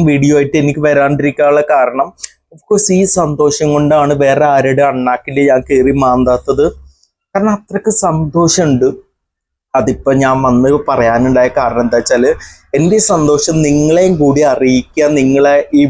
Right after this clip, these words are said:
വീഡിയോ ഫോട്ടോ ഒക്കെ ഒന്ന് കാണിക്കുക, അതിനു വേണ്ടിയിട്ടാണ് ഞാൻ വന്നത്. ഇനി അടുത്ത വീഡിയോ തപ്പിപ്പിടിച്ച് ഞാൻ വരുന്നതായിരിക്കും.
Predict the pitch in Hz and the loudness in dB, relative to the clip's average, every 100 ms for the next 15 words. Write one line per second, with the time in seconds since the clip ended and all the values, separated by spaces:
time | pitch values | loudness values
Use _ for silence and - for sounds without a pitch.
0 | 135 131 131 139 135 143 131 127 139 135 | 2 2 2 0 0 0 -2 0 0 0
1 | 127 151 139 143 143 120 123 127 113 131 | -2 -2 -2 -2 -2 0 0 0 0 -2
2 | - - - - 170 175 185 175 143 143 | -4 -10 -20 -6 -4 -2 0 0 2 0
3 | - 147 147 147 139 139 131 127 147 - | 0 -2 0 0 0 0 0 0 0 -2
4 | - - _ _ _ _ 165 170 180 175 | -12 -20 _ _ _ _ -2 0 0 0
5 | 170 175 - - 160 156 180 160 160 151 | -2 -4 -12 -6 -4 -2 -2 0 2 2
6 | 165 170 - 151 165 135 147 139 165 156 | 2 0 -2 -4 -6 -2 -2 0 0 2
7 | 143 143 147 143 131 151 | 0 0 0 0 -2 -4